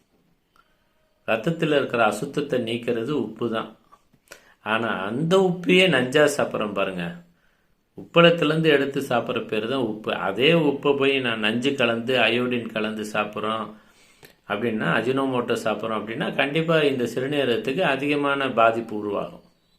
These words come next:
இயற்கை உப்புல இருக்கிற சுவையை தான் இந்த உறுப்புக்கு போதுமான ஆற்றலை எடுத்துக்கொள்ளும்.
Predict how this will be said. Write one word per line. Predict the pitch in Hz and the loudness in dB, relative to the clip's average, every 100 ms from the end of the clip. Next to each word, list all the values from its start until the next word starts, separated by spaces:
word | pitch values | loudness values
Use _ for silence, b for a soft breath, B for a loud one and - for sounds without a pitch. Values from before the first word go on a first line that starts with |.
| _ b b b b _ | _ b b b b _
இயற்கை | 131 185 180 170 156 | 2 2 4 4 6
உப்புல | 135 143 135 127 123 117 | 4 4 4 4 4 2
இருக்கிற | 113 113 107 | 0 -4 -6
சுவையை | 113 123 135 107 | -2 2 4 2
தான் | 104 113 151 165 B B B _ | 0 0 0 -4 B B B _
இந்த | 120 120 | -2 2
உறுப்புக்கு | 139 165 160 139 | 2 0 0 -2
போதுமான | 120 131 131 123 113 104 | 0 0 0 -2 -2 -2
ஆற்றலை | 131 135 143 123 | -2 -2 0 0
எடுத்துக்கொள்ளும். | 101 101 - - 85 80 - | 0 -2 -10 -10 -10 -12 -16